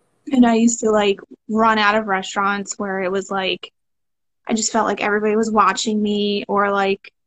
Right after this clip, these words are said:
you know, you just felt, I just felt very strange. And I was like, "This is just so bad. Like, I, I have to do something." So I wish then I had the tools that I know now. So that's really kind of why I wanna have that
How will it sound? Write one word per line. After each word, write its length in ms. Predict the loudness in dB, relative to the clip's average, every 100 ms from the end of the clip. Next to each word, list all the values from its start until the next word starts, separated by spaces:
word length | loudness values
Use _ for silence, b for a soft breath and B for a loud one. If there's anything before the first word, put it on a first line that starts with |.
| _
you 100 | 4
know, 120 | 6
you 140 | 4 2
just 280 | -2 -2
felt, 140 | -2 0
I 120 | 0
just 240 | 0 -4 0
felt 280 | 2 2 0
very 260 | 0 0 -2
strange. 520 | -2 2 2 2 0
And 80 | -2
I 80 | -2
was 120 | -2
like, 180 | -4 -2
"This 160 | -6
is 120 | -6 -8
just 280 | -6 -4 -4
so 200 | -6 -8
bad. 280 | -6 -6
Like, 140 | -6 -4
I, 240 | -4 -4 -8 _
I 60 | -14
have 320 | -6 -4 -4 -4
to 80 | -4
do 180 | -4
something." 440 | -4 -6 -8 -10 -6
So 140 | -2
I 180 | 0 0
wish 500 | 4 4 4 2 -4 _ _ _ -14
then 540 | -4 -2 -2 -4 -8 -12 _ _ _ _ _ _ _ _ _ _ _
I 100 | -2
had 260 | 0 -2 -2
the 80 | -4
tools 360 | -2 0 0 0
that 100 | -4
I 80 |
know 200 | -4 -6
now. 340 | -6 -6 -6 -10 _ _
So 140 | -6 -2
that's 260 | -2 -4 -16 _ -4
really 420 | 4 6 6 4
kind 260 | -2 -4 -2
of 60 |
why 260 | 0 0 0
I 200 | -2 -4
wanna 460 | -4 2 2 2 -2
have 400 | -6 -2 -2 -2
that 220 | -6